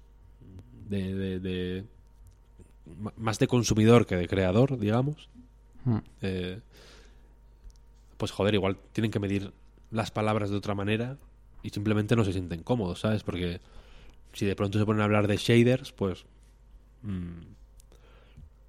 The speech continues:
Speaker 1: el, pues la persona con la que está hablando o no sabe de lo que él está hablando, o si, o si la persona con la que está hablando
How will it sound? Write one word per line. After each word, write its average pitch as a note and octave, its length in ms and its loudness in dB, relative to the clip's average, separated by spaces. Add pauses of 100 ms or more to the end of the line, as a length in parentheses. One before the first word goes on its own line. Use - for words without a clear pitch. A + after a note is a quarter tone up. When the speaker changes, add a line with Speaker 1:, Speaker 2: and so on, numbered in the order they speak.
(360)
Speaker 1:
el, G2+ 180 0
pues F2+ 360 -10
la F#2+ 120 -4
persona G2+ 260 -2
con G#2 80 0
la G2+ 60 2
que G2+ 80 0
está F#2 140 -2
hablando G2+ 360 2
o F#2+ 180 -10
no G2+ 140 -2
sabe G2+ 440 0 (580)
de G#2+ 220 -4
lo G2+ 120 0
que G2+ 100 2
él G2+ 120 0
está G2+ 200 -2
hablando, C3 500 2
o G2+ 120 -6
si, F#2+ 160 -4 (120)
o G2 120 0
si F#2+ 540 -4 (840)
la G2+ 180 -6
persona G#2+ 280 -4
con A2 100 0
la A2+ 60 2
que A2 60 0
está - 140 0
hablando G#2+ 440 2